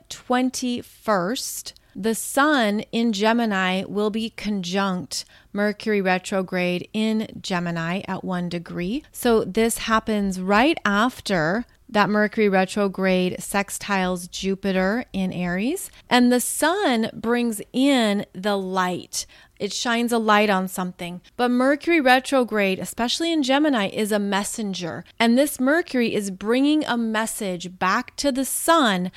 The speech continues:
The sun is shining its light, amplifying it in a new way. And again, this is something that maybe you thought you were a yes and now you're a no, or vice versa.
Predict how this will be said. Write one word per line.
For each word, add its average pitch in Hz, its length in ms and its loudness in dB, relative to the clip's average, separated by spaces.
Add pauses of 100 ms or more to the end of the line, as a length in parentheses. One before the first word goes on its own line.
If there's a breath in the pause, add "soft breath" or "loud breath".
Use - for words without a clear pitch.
(120 soft breath)
The 214 120 0
sun 277 320 2
is 214 140 -2
shining 254 480 2
its 294 220 -4
light, 208 360 0 (100)
amplifying 269 920 2
it 233 240 0
in 214 160 0
a 196 80 2
new 220 340 4
way. 262 560 4
And 240 120 4
again, 220 360 4
this 220 220 0
is 302 120 -4
something 254 760 0
that 214 200 0
maybe 247 360 4
you 220 260 -2
thought 226 380 2
you 233 120 -2
were 202 200 0
a 190 60 0
yes 202 500 0
and 202 180 -6
now 190 160 -4
you're 190 240 -4
a 175 80 -2
no, 202 540 0 (160)
or 233 100 2
vice 214 360 2
versa. 185 580 -6